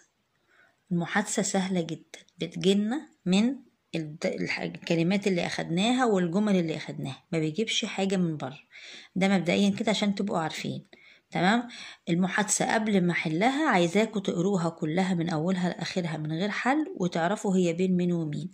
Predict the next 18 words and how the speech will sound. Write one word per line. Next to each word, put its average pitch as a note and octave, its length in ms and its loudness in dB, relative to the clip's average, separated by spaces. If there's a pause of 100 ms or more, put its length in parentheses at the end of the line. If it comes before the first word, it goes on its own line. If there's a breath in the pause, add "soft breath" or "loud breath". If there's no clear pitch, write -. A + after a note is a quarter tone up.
(100)
أحمد C#4 360 -4 (160)
وهاني. G#3 560 2 (640 loud breath)
أحمد B3 360 4
بيقول A3+ 320 2
إيه G3 140 4
لهاني، F#3 420 4
وهاني F#3 280 4
بيرد F3 360 2
عليه E3 260 2
يقول E3+ 240 -2
إيه. D#3 240 0
تعالوا G3 300 2
نقرا G3 280 2
المحادثة E3+ 500 -4
كلها F#3 360 -2
مع F3 220 0
بعض E3+ 280 -2
الأول. - 360 -10